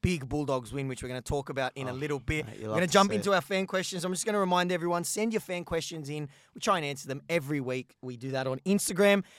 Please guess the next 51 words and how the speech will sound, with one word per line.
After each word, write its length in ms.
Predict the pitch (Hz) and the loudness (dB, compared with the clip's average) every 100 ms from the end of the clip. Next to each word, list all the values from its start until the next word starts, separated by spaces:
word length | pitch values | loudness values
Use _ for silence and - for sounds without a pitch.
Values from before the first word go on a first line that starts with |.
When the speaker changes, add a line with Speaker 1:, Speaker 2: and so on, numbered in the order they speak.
| - | -12
Speaker 1:
And 100 | 127 | -4
make 140 | 160 | -4
sure 140 | - 160 | -2 -4
you 60 | |
give 120 | 139 139 | -2 -2
us 160 | 135 - | -2 -4
a 40 | |
little 160 | 131 127 | -4 -4
follow 280 | - 135 131 | -4 -4 -4
on 80 | |
TikTok 400 | 120 139 - 135 | -8 -10 -8 -10
as 100 | 117 | -6
well, 80 | 131 | -8
because 160 | 110 135 | -8 -2
that's 180 | 214 - | -2 2
where 120 | 202 | 2
we've 100 | 170 | 2
been 140 | 185 | 0
doing 180 | 180 180 | 0 0
our 80 | 156 | -2
best 400 | - 214 - - | -2 -4 -4 -4
work, 420 | 147 262 294 - | 4 6 6 4
Bernard. 520 | 254 220 170 117 98 | 2 4 4 4 -2
Speaker 2:
Oh, 60 | 98 | -8
mate, 180 | 117 - _ | -10 -12 _
it's 120 | - | -6
growing. 480 | 117 127 120 107 127 - | 0 2 2 -2 -8 0
Speaker 1:
We're 80 | |
Speaker 2:
It's 100 | 214 | 2
Speaker 1:
like 0 | |
a 120 | 254 135 | 4 4
Speaker 2:
growing. 100 | - | 4
Speaker 1:
crypto. 400 | 262 - 156 117 | 2 4 2 4
We're 160 | 170 | 0
just, 240 | 180 180 175 | 0 -4 -2
we're 80 | |
going 200 | 165 196 180 | 2 2 2
to 40 | |
the 80 | 156 | 0
moon, 320 | 160 220 175 | 4 4 6
baby. 340 | 160 175 180 | 4 4 4
All 140 | 202 240 | 8 10
right, 180 | 214 190 | 10 8
this 220 | 269 - | -2 0
fan 220 | 247 214 | 0 0
question. 520 | - 180 135 175 220 - _ _ - | 0 0 0 -2 -2 -4 _ _ -4
This 160 | 233 | 2
one's 200 | 277 269 | 4 4
from 220 | - 233 165 | 2 -2 2
Berkey 420 | 185 220 214 202 | 6 6 6 4
ninety-six. 840 | 175 165 143 - 190 135 - - | 6 6 4 0 0 0 -4 -6